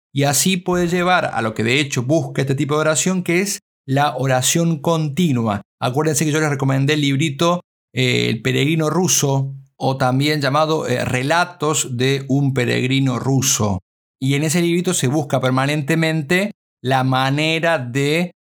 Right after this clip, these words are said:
eh, hacer oración continua, así como quería San Pablo, que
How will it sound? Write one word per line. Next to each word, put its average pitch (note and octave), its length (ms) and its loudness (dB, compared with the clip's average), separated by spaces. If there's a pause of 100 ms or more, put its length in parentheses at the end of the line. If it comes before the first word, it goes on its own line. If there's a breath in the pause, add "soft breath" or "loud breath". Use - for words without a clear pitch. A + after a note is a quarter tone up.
(160)
eh, A#2 160 2
hacer C3+ 320 2
oración B2+ 600 0
continua, B2+ 680 0
así C3+ 240 2
como B2 240 0
quería B2 360 0
San A#2 300 0
Pablo, A2 420 -2
que A2 220 0